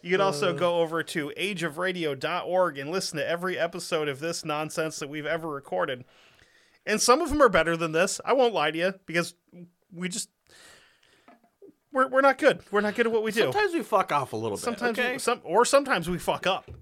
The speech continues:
Speaker 2: That's true.
Speaker 1: It happens quite frequently as
Speaker 2: Well,
Speaker 1: well.
Speaker 2: we are more about fucking up than we are. Yeah.
Speaker 1: Yeah. Still not good at this, but,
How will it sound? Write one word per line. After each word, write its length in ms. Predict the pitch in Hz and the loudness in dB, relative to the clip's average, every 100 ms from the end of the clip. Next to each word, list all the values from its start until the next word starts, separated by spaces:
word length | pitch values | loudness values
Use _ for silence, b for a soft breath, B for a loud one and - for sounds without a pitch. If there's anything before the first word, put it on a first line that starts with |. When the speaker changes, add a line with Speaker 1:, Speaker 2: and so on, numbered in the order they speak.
| - _ _ | -20 _ _
Speaker 2:
That's 200 | 151 143 | 0 0
true. 320 | - 160 98 - | -2 -4 -4 -2
Speaker 1:
It 60 | |
happens 280 | 165 165 156 | 0 0 -2
quite 220 | 170 135 | -4 -4
frequently 440 | - 151 139 - 143 | -4 -6 -8 -8 2
as 40 | |
Speaker 2:
Well, 420 | 156 165 151 147 - | 4 6 6 2 -2
Speaker 1:
well. 40 | |
Speaker 2:
we 280 | 147 233 269 | -8 -6 -2
are 240 | 196 147 | -2 -2
more 320 | 143 143 156 156 | -6 -4 -2 0
about 320 | 143 127 127 | -2 -4 -6
fucking 320 | 151 135 131 | -10 -8 -10
up 160 | 127 - | -12 -12
than 140 | 117 | -10
we 120 | 117 | -10
are. 240 | 117 123 104 _ _ _ _ _ _ _ _ | -10 -14 -18 _ _ _ _ _ _ _ _
Yeah. 160 | 101 82 - 156 | -14 -14 -18 -20
Speaker 1:
Yeah. 80 | 139 131 B B B B B | -18 -16 B B B B B
Still 280 | - - 143 | -16 -8 -8
not 200 | 123 123 | -6 -10
good 160 | - 117 | -12 -16
at 80 | 127 | -14
this, 180 | 123 - | -16 -14
but, 180 | 117 | -14